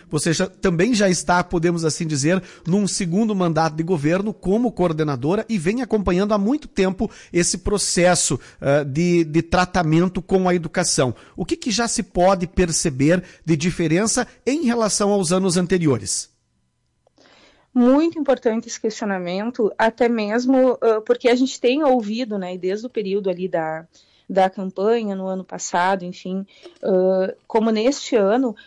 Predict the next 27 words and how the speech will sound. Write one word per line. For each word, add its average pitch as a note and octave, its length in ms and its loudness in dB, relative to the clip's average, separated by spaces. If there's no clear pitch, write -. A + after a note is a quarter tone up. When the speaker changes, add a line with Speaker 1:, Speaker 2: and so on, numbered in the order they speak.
Speaker 2:
os, A3+ 380 -4
o B3 80 -4
discurso B3 640 -6
que - 80 -16
tem B3 400 -2
corrido B3+ 440 0
o C4+ 40 -4
Estado G3+ 400 -4
afora G#3 340 -2
é G#3 100 2
realmente G#3+ 460 -4
que - 80 -12
a G3+ 160 -2
educação G3+ 400 -8
é F#3+ 60 -6
prioridade. F#3+ 600 -4
Como A3 280 -4
coordenadora, G#3+ 720 -2
ãh, F#3+ 180 -2
regional G3+ 460 0
de G#3 80 -6
educação, G3+ 560 -6
né, F3+ 180 -2
e F3 60 -4
por G#3 160 -2
estar G3 380 0
também G3 480 0